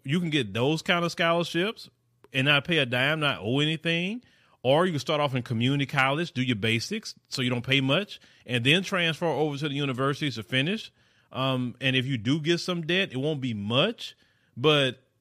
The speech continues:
the thing is, white people can't afford the debt. Let's call it what it is. Black people have more student loan debt than any other group.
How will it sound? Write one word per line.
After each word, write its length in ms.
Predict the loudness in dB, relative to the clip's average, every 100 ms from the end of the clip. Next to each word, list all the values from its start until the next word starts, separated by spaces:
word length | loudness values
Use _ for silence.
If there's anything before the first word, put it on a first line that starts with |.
| -14
the 200 | -4 0
thing 340 | 4 4 6
is, 480 | 4 4 4 2 -4 _ _ _ _ _
white 420 | -4 0 2 0
people 580 | 0 0 0 -4 -6 -8 _ _ _ _
can't 240 | 0 2 2
afford 320 | 0 0 0
the 80 | 2
debt. 320 | 0 0 -8 _ _ _ _ _ _ _
Let's 160 | 0 2
call 220 | 4 4
it 60 | 4
what 120 | 2
it 100 | 2
is. 140 | 0
Black 320 | 2 4 4
people 460 | 0 0 0 0 -2 _ _ _
have 200 | 2 4
more 240 | 4 4 2
student 400 | -2 0 2 2
loan 220 | 0 0
debt 200 | 2 2
than 100 | 2
any 280 | -2 0 2
other 140 | 0 0
group. 240 | -4